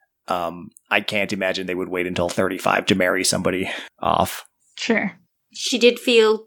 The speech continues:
Speaker 3: teens to me. I wouldn't have been able to say, like, fifteen or eighteen if you're that sheltered by your world. I feel like you could be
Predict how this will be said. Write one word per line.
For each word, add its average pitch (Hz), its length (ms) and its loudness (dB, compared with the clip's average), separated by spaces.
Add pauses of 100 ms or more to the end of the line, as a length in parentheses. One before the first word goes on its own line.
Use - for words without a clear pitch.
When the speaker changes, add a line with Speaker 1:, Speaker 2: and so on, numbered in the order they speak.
Speaker 3:
teens 208 760 2
to 214 120 -2
me. 202 380 2
I 180 140 2
wouldn't 185 280 0
have 180 140 0
been 185 160 2
able 185 240 0
to 185 100 -2
say, 185 400 0
like, 185 460 0 (400)
fifteen 202 540 2
or 175 240 6
eighteen 190 600 -2
if - 140 -4
you're 165 180 2
that 143 340 2
sheltered 180 1000 0 (680)
by 147 460 4
your 156 560 2
world. 175 640 4
I 165 120 -4
feel 175 280 4
like 165 240 0
you 180 100 -6
could 180 360 0
be 175 400 -2